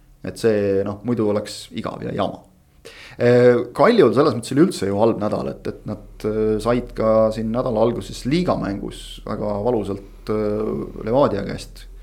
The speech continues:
Levadia käest pähe ja, ja noh, ikka eriti valusalt, et, äh, ütleme, siin, siin oleks nagu isegi täitsa aru saanud, kui üks portugallane oleks pidanud eetris, äh, kandnud ette teise portugallase väärilise soolo, aga,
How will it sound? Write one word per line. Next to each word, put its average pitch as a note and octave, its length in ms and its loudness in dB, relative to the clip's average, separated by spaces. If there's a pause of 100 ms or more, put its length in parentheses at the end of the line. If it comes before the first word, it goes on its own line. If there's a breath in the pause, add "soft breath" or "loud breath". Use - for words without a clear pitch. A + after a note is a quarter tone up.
(540 soft breath)
Levadia C3 380 4
käest G2+ 200 -4
pähe G#2+ 280 2 (120)
ja, G2+ 180 -2 (320)
ja A2 140 -4
noh, A2+ 120 -2
ikka B2 160 0
eriti B2 240 0
valusalt, - 560 -2
et, - 360 -14
äh, G#2 640 -6
ütleme, G#2 380 -10
siin, G#2+ 240 -8 (280)
siin A#2 240 -8
oleks A2 240 -4
nagu A#2 160 -4
isegi A#2 200 -4
täitsa B2+ 240 -2
aru D#3+ 160 2
saanud, G#2 280 -2
kui G#2+ 160 -6
üks - 120 -10
portugallane A2 640 2
oleks A2 320 0 (300)
pidanud A2+ 580 -4 (580 loud breath)
eetris, C3 560 2 (140)
äh, A2+ 540 2
kandnud A#2+ 340 -2
ette C3 440 -2
teise C#3 240 4
portugallase G#2 760 -2
väärilise G#2+ 640 2 (140)
soolo, B2 540 6
aga, G#2 280 0